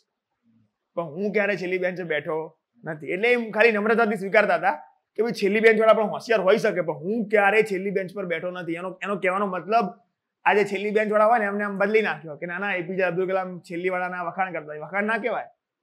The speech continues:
એમ કહેવાય હોઈ શકે ભાઈ છેલ્લેવાળા બી હોશિયાર હોઈ શકે, એમાં કોઈ શંકાનું સ્થાન છે નહીં, પણ હું ક્યારે પહેલી બેન્ચ પર બેઠ-, છેલ્લી બેન્ચ પર બેઠો નથી ને એટલે આજે સાયન્ટિસ્ટ છું. આવું કોણ કહેતા હતા?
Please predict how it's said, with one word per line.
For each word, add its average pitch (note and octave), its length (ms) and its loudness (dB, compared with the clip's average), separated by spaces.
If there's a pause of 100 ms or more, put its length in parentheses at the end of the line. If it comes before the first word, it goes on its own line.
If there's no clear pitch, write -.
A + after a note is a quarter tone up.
(400)
એમ F#3 240 -4
કહેવાય A3 180 -2
હોઈ D3+ 320 2
શકે A#3 240 8
ભાઈ G#3+ 140 6
છેલ્લેવાળા G#3 460 0
બી G#3+ 100 0
હોશિયાર F3 460 2
હોઈ E3+ 180 2
શકે, F#3+ 240 0
એમાં F3+ 160 -4
કોઈ F#3+ 140 0
શંકાનું E3+ 320 -6
સ્થાન F3 280 -6
છે F3+ 380 -4 (260)
નહીં, F#3 200 -4
પણ E3+ 100 -4
હું F3 300 -8
ક્યારે G3+ 340 -2
પહેલી G3 320 0
બેન્ચ F#3+ 240 -2
પર G#3 120 -4
બેઠ-, F3 260 -2
છેલ્લી G3+ 320 -4
બેન્ચ G3 260 0
પર G3+ 120 -6
બેઠો E3+ 260 -6
નથી G3 240 -4
ને - 280 -4 (180)
એટલે F3 260 -4
આજે F#3+ 180 -2
સાયન્ટિસ્ટ D#3+ 520 -10
છું. - 80 -20 (720)
આવું D#3+ 120 -2
કોણ G3+ 180 2
કહેતા G3+ 160 0
હતા? G#3 280 -4